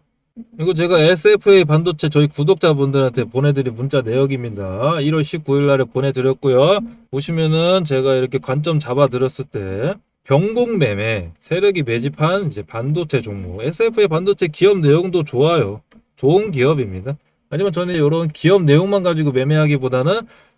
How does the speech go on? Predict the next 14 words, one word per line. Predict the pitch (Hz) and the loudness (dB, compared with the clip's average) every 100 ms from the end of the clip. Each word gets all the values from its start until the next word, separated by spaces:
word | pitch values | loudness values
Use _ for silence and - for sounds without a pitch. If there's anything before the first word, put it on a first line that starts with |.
| _ _ | _ _
좋은 | 131 196 262 247 | 4 4 4 0
기업 | 151 180 151 | 0 0 -2
중에서 | 127 135 143 143 190 220 214 | -4 0 0 0 0 0 -2
세력이 | - 190 190 165 147 | -2 -2 -2 0 -2
이제 | 123 117 | 0 -2
매집해서 | 110 131 147 160 151 185 | 0 -2 -2 -2 0 -2
곧 | - 135 - | -2 -2 0
변곡이 | 120 147 180 175 | -2 0 0 0
나올 | 127 98 95 123 | -2 -2 0 -2
이런 | 127 165 165 | -2 -4 -6
종목 | 120 123 120 160 165 | -6 -6 -2 -2 -4
타점 | 170 185 165 | -6 -6 -2
잡아서 | 127 123 143 | -2 0 0
여러분들께 | 117 123 127 123 123 147 185 | 2 0 -2 -6 -6 -2 -2